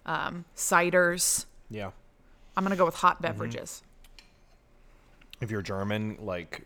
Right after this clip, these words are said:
Speaker 2: glow wine, you know?
Speaker 1: Yeah. We had it. We had some.
Speaker 2: You, you don't like it. I fucking love it. Or, um, Wassail.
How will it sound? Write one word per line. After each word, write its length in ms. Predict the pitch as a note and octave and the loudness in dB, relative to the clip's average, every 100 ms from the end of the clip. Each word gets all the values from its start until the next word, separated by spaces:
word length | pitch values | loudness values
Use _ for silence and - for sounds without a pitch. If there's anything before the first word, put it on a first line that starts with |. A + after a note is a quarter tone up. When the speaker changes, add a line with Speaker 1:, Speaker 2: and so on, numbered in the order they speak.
| G#2 | -14
Speaker 2:
glow 260 | G2 F#2 F#2+ | -8 -4 -4
wine, 440 | G2 F#2+ G2 G#2+ - - | -2 -2 -4 -6 -12 -12
you 160 | A#2 G#2+ | -6 -4
know? 120 | G#2 | 0
Speaker 1:
Yeah. 240 | F#3+ F#3+ - - - - - _ - - - | 0 -2 -6 -16 -20 -20 -20 _ -20 -20 -2
We 140 | F#3+ | 2
had 200 | A3+ F3 | 6 6
it. 180 | D3+ - - - - _ _ - | 6 0 -6 -20 -20 _ _ -12
We 140 | E3 | -8
had 240 | F3 D3+ D#3 | -4 -4 -6
some. 200 | E3+ E3 - _ - - - - - - | -8 -10 -10 _ -20 -20 -20 -20 -20 -4
Speaker 2:
You, 140 | A2 A2 | 0 2
you 160 | G#2+ | 4
don't 140 | A2 F#2 | 4 4
like 160 | F2+ | 0
it. 140 | F2 - - - - - G2+ | -2 -6 -10 -10 -10 -6 -4
I 80 | |
fucking 320 | G2 G#2 F#2 F2 | -2 -4 -4 -2
love 180 | F2 | -2
it. 120 | F2 - - - - - - - - - - - - - - - | -2 -8 -18 -20 -20 -20 -20 -20 -20 -20 -20 -20 -20 -20 -12 -2
Or, 200 | A#2+ A2+ | 2 2
um, 300 | G2+ G2 - | 0 -4 -8
Wassail. 540 | G2+ G2 G2+ - C#3 | -2 0 2 -2 -6